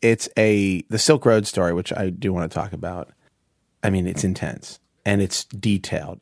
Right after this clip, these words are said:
And I'm, I, I was reading it and I was thinking, presumably, if you're listening to this, you know, uh, what Silk Road is. If you don't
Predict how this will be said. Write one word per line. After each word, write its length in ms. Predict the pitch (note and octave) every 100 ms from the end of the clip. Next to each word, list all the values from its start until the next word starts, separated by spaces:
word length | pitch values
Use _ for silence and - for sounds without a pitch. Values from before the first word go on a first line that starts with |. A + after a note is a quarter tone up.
| _
And 120 | A#2
I'm, 260 | C3 D#3 E3
I, 280 | - - C#3 D#3+
I 120 | - D3+
was 160 | C#3+
reading 260 | D#3+ F#3+ F3
it 140 | D3
and 100 | A#2+
I 80 | A#2+
was 160 | A#2 -
thinking, 540 | A#2+ G#2+ G#2+ G2+ F#2+ - _ _ - - - -
presumably, 460 | - B2+ E3 C#3+ B2+
if 100 | G#2
you're 80 | G2
listening 300 | F#2+ G2+ F2+
to 40 |
this, 180 | E2 F2
you 120 | G2
know, 420 | F#2 F2+ F2+ E2+ - _ _ _ _ _
uh, 300 | - A2 G#2+ - _ _
what 140 | F#2+
Silk 240 | - D#2+ D#2
Road 200 | D2 B1
is. 300 | A1 F#2 - _
If 160 | - G#2
you 60 | G2
don't 380 | G2+ F#2 E2+